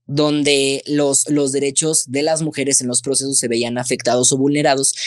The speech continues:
justamente a lo que platicamos hace un momento, los estereotipos, ¿no? Eh, si una mujer vestía de cierta forma, que si una mujer se encontraba a ciertas horas de la noche, todo eso afectaba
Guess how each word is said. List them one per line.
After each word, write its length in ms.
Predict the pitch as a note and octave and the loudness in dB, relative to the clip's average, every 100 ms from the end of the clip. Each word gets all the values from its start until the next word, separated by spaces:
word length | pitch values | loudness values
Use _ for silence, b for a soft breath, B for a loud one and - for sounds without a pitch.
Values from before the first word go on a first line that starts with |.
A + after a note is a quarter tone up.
| B | B
justamente 840 | - A#3+ A#3+ B3 A#3 A3+ G#3+ G#3 G3+ | 0 2 4 2 2 0 2 0 2
a 60 | |
lo 140 | D#3 D3+ | 2 2
que 80 | D3+ | 0
platicamos 720 | D3+ D#3+ D#3 E3 F3 F3+ - | 0 0 -2 -2 0 0 0
hace 200 | D#3 F3+ | 0 2
un 60 | F3+ | 2
momento, 380 | G3 A#3 A#3+ - | 2 0 -4 -4
los 240 | D#3+ F3 F3 | 2 2 2
estereotipos, 1000 | - G3 F#3 F#3 A3 F#3 - - - - _ _ _ _ _ | 0 2 0 0 -2 -2 0 0 -2 -10 _ _ _ _ _
¿no? 380 | B2 D3 G3+ G#3+ B B B | 0 2 2 -4 B B B
Eh, 600 | D3 D3+ D3+ D3 D3 C#3+ C#3+ | 2 4 4 2 2 2 2
si 200 | F#3+ G#3 | 2 2
una 200 | G#3+ G#3 | 0 -2
mujer 600 | E3 - G#3 G#3+ A3 G3 | -4 -2 -2 -2 -2 -2
vestía 300 | F3+ F3+ E3 | -4 -2 -2
de 60 | |
cierta 320 | D#3+ C#3+ - | -2 -4 -8
forma, 760 | - G#3+ A3+ A3 G3+ F#3 F3+ F3 | -4 0 0 0 0 0 -2 -2
que 160 | D#3+ D3+ | -2 0
si 120 | E3 | 0
una 160 | E3+ | -2
mujer 360 | D#3+ C#3 E3 D#3 | -4 -2 -2 0
se 80 | D3+ | 0
encontraba 760 | C#3+ C3+ C3+ D#3+ D#3 C#3+ C3+ | -2 -4 -2 0 0 0 0
a 60 | B2+ | 0
ciertas 400 | D3+ C#3+ B2+ B2+ | 0 0 -2 -2
horas 180 | C3+ C3 | 0 0
de 100 | C3 | 0
la 120 | B2+ | 0
noche, 460 | E3 G#3+ G#3+ G3 F#3 B B | 0 0 0 -2 -2 B B
todo 240 | G#3+ C4 | 2 4
eso 440 | B3+ F3+ E3+ F3+ C4+ _ - | 4 2 0 -2 -8 _ -2
afectaba 880 | C#3 D3+ C3 - F3+ E3+ D3+ F#3+ | -2 -2 -4 -2 0 0 -2 -6